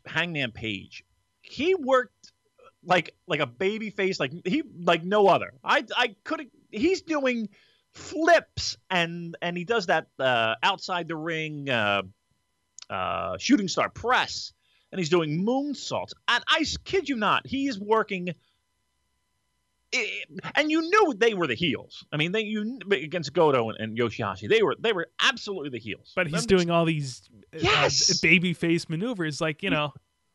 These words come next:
Speaker 2: when
Speaker 1: Yes!
Speaker 2: was the, when was the last time a heel did a <laughs> shooting star press
Speaker 1: Yeah,
Speaker 2: o-, off the
Speaker 1: right.
Speaker 2: apron?
Speaker 1: Right, and again, you know, he's not fucking Will Ospreay, right?
Speaker 2: No.
Speaker 1: I mean, so I'm, I'm just like,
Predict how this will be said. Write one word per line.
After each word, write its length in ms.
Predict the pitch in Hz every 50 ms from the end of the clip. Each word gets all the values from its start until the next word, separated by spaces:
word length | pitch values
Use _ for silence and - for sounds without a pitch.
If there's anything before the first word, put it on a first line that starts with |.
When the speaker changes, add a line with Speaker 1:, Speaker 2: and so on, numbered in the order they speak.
| _ -
Speaker 2:
when 120 | 175 180
Speaker 1:
Yes! 100 | 180 185 180
Speaker 2:
was 80 | 403 330
the, 260 | 175 165 156 147 - _ _ _ _ _ _ _ _ _ _
when 80 | 196
was 80 | 190 170
the 60 | 185
last 240 | 185 185 185 180 -
time 240 | - 185 180 175 165
a 60 | 156
heel 520 | 139 - 170 180 175 170 151 139 135 - - _ _
did 140 | - 175 160
a 100 | - -
<laughs> 0 |
shooting 440 | - - - - - 196 180 170 156
star 280 | - - - 165 156 143
press 640 | - - - 165 165 160 - - - - - - - _ _ _ _ _ _ 440 - -
Speaker 1:
Yeah, 80 | - -
Speaker 2:
o-, 160 | - 440 - 165
off 40 | - -
the 100 | - -
Speaker 1:
right. 140 | 508 587 622 587
Speaker 2:
apron? 140 | 453 320 214 - - - - _ _ _ _ _ _ _ _ _ -
Speaker 1:
Right, 240 | 427 508 494 - -
and 100 | 202 240
again, 480 | 233 220 214 226 208 180 139 131 156 - _
you 120 | - 220 196
know, 240 | 156 131 123 143 -
he's 340 | - 147 180 247 254 214 208
not 240 | - 285 294 277 - _ _ -
fucking 600 | 294 247 247 - 233 220 214 208 208 214 196 175 170 190 - _
Will 440 | 165 156 139 147 170 262 269 247 220
Ospreay, 640 | 208 226 240 247 - 202 160 - - - - - 120 - -
right? 240 | 151 160 185 202
Speaker 2:
No. 240 | 208 185 156 113 113 - _ _ _ _ _ _ _ _ _ _ -
Speaker 1:
I 80 | 233
mean, 240 | 254 262 254 240 196 - -
so 180 | 226 - - 240
I'm, 180 | 240 240 233 233 - -
I'm 140 | 240 233 226
just 200 | 247 254 226 226
like, 180 | 214 226 -